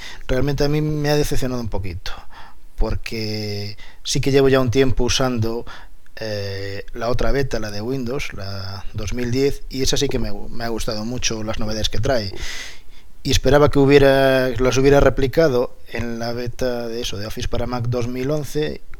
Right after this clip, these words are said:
y no las veo por ningún lado. Más bien parece que, eso, para la edición Mac han cogido las novedades que presentaron en su día en, en la de Windows, la dos mil siete, y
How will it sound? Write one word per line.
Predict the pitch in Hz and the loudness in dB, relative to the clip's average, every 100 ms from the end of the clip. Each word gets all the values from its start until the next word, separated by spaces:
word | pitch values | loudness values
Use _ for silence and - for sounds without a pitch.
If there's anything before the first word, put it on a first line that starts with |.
| - - - | -8 -8 -6
y | 120 107 101 101 - - | -6 -4 -4 -4 -4 -4
no | 127 131 | -4 -2
las | 117 | -2
veo | 117 | -2
por | 110 117 | -2 -2
ningún | 104 98 | -2 -4
lado. | 101 90 - - - - | -6 -8 -10 -10 -10 -8
Más | 117 117 | -4 -2
bien | 113 135 | 0 0
parece | 123 120 120 - 139 | 0 0 0 0 0
que, | 120 107 104 101 101 - - - | -2 -4 -8 -8 -8 -10 -10 -8
eso, | 101 - | -6 -6
para | - 101 | -4 -4
la | 104 107 | -4 -6
edición | 107 131 135 131 | -4 0 0 0
Mac | 139 143 - - - - | 0 -2 -2 -6 -8 -8
han | - 135 | -4 -2
cogido | 131 117 139 131 156 | -2 0 2 4 4
las | 151 123 | 4 2
novedades | 120 120 135 139 | 0 2 0 0
que | 135 | 0
presentaron | - 127 131 135 | 0 2 0 0
en | |
su | 123 135 | 0 2
día | 131 147 156 - - - - | 2 2 0 -4 -10 -10 -10
en, | 120 104 101 95 95 - - - | -10 -10 -10 -10 -10 -10 -12 -10
en | 113 104 | -10 -8
la | 92 95 95 | -8 -8 -8
de | 92 | -6
Windows, | 98 110 131 151 | -6 -4 -2 -2
la | 123 107 | -2 -2
dos | 107 | -2
mil | 113 - | -2 0
siete, | - 107 - - - - - - - - - | 0 0 0 -4 -6 -10 -8 -6 -8 -6 -6
y | 135 151 | -4 -4